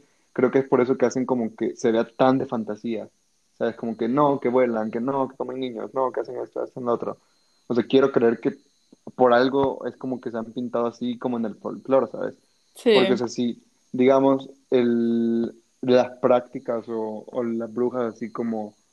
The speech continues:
Speaker 1: como así, porque en realidad, o sea, una bruja en sí, o sea, al final termina siendo, creería yo, una humana, o sea, una persona humana normal, pero que nada más está practicando la magia,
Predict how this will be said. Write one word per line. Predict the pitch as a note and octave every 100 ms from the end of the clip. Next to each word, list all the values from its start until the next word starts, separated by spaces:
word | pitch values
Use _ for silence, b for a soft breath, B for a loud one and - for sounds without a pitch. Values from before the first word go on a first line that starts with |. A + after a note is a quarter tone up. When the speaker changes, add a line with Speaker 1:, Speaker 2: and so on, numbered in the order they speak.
| _ _ _ _ -
Speaker 1:
como | B2+
así, | A#2 D3
porque | E3 D#3+
en |
realidad, | D#3 D3+ C#3+ D#3 F#3+
o |
sea, | C#3+
una | C3+ D3
bruja | A#2 A#2 B2+ C3+
en | A#2
sí, | - B2+ E3 - _ _ _
o | B2+
sea, | C3
al | B2
final | B2 B2 D#3 - -
termina | B2+ B2 B2
siendo, | B2+ B2 B2 A2+ - _
creería | - A2+ G#2+ A2+
yo, | A2 B2 -
una | C3 A#2+
humana, | A2+ A2 A2+ A2 G#2 G#2
o | -
sea, | A2+
una | A#2 A2+ - _
persona | - A2 A2+
humana | A#2 A2+ A#2 A#2
normal, | G#2+ G#2+ A#2 D3 _ _ _
pero | C3 B2
que | B2+
nada | A#2 A#2+
más | A#2+ A2+ A#2+
está | - A#2 A2+ - -
practicando | B2 - A#2 - A#2 A2+
la | G#2
magia, | G#2 A#2 A#2+ -